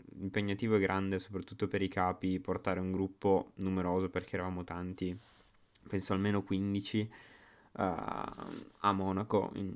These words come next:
in... che potevamo sbabbiare, impazzire, andare, cioè, più che altro fare una cagata da un momento all'altro. Però poi comunque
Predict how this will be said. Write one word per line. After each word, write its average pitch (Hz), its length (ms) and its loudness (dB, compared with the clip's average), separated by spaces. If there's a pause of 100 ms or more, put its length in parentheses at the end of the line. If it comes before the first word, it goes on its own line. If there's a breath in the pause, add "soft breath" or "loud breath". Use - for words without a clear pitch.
(140)
in... 98 240 -4 (420)
che 113 140 2
potevamo 87 720 -2 (180)
sbabbiare, 87 600 -4
impazzire, 87 480 -6
andare, - 1000 -8 (100)
cioè, - 220 -8
più - 120 -10
che 98 80 2
altro 95 240 2
fare 92 560 6
una 98 180 0
cagata 87 400 -2
da 87 60 -4
un 90 60 -2
momento 87 360 -2
all'altro. - 600 -4 (440 loud breath)
Però 92 720 0
poi 104 180 -2
comunque 85 520 -4